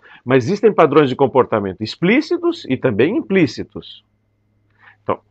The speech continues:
cultura consiste em padrões implícitos e explícitos. E para o comportamento,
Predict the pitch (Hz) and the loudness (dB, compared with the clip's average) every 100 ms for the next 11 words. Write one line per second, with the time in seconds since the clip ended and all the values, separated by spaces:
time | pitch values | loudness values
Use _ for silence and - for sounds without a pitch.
0 | _ - 131 - 277 320 196 175 196 202 | _ -6 -2 0 0 2 0 0 -4 -2
1 | 190 160 127 98 92 - _ _ _ _ | 0 2 2 0 -6 -18 _ _ _ _
2 | _ _ _ _ - _ _ _ _ _ | _ _ _ _ -20 _ _ _ _ _
3 | _ - 170 131 214 285 285 233 208 143 | _ -2 0 0 0 -2 -4 -4 -2 -2
4 | 151 - 135 120 - 95 - 87 - - | -4 -2 0 0 -2 -12 -14 -14 -18 -20
5 | _ _ _ - 220 - 247 294 330 330 | _ _ _ -4 -4 2 4 6 6 4
6 | 220 208 202 165 143 139 113 | 6 6 6 4 2 0 -2